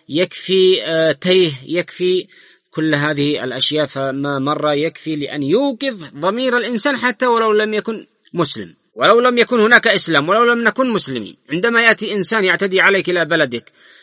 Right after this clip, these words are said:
ويدمر ويقتل ويسفك الدماء ويصر ويعمل بكل الجرائم البشعة، لو لم تكن مسلم واجب عليك أن تدافع،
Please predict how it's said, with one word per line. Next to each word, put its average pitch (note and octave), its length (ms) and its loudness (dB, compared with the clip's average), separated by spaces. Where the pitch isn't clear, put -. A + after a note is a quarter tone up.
ويدمر D3+ 840 0
ويقتل D#3+ 640 2
ويسفك E3+ 580 0
الدماء F#3+ 580 2
ويصر F3 760 2
ويعمل F3+ 1200 0
بكل G3 460 2
الجرائم F3 880 2
البشعة، F3+ 600 0
لو B3 280 2
لم A#3+ 140 2
تكن G#3+ 280 -4
مسلم A3 380 -4
واجب G#3 300 2
عليك A#3 220 -4
أن G#3+ 100 -4
تدافع، C#3 380 -4